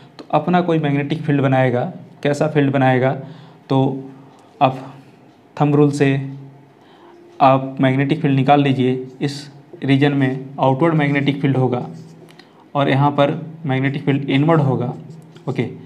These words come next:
दो different magnetic field एक दूसरे से interact कर रहे हैं, ये external वाला है और ये जो अभी नया magnetic field आया।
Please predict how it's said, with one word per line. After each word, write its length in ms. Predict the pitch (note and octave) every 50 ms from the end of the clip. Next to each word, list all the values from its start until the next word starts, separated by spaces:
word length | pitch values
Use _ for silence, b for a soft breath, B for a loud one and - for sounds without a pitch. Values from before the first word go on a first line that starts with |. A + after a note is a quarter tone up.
| B B B B B B - -
दो 580 | C3+ B2+ E3+ F#3 A3+ C4 D4 D4+ E4 - - - -
different 440 | C#3+ D3 D#3 D#3 - G3+ G#3 A3 A3
magnetic 520 | F3+ D#3 C#3+ C#3+ C#3+ D3+ D#3 D#3 F#3 F3+ -
field 280 | F#3+ F3+ D3+ C3 - - - - D#3+
एक 160 | D3 C3+ C#3+
दूसरे 260 | C#3 D3 C#3+ - D3
से 120 | C#3+ - D#3
interact 460 | D#3 C3+ B2 A#2+ C#3 D3+ D3 D3+ C#3+
कर 100 | D3 C#3
रहे 140 | B2+ C3+ B2 A#2+
हैं, 240 | A#2+ A#2+ A#2+ C3+ - - B B B B B B C#3
ये 220 | C3+ C#3 C#3 C3+ -
external 460 | C3+ C#3 - - D3 D3+ D#3+ E3+ E3
वाला 280 | E3 - C3+ C3+ C3 B2+
है 300 | B2 B2 B2 A#2+ C3 B2+ - - - -
और 160 | C3+ C3 C3
ये 180 | C3 C3 C#3+ C3+
जो 140 | C#3 C#3
अभी 200 | C3+ B2 C3+ C3 C3 - - - - - -
नया 220 | C3 C#3+ D#3 D#3+ E3 E3 D#3+ -
magnetic 420 | C#3+ C3+ C3+ C3 B2 C3 C3 - -
field 160 | C3 A#2+ A#2+
आया। 220 | A#2 A#2 A2+ C#3+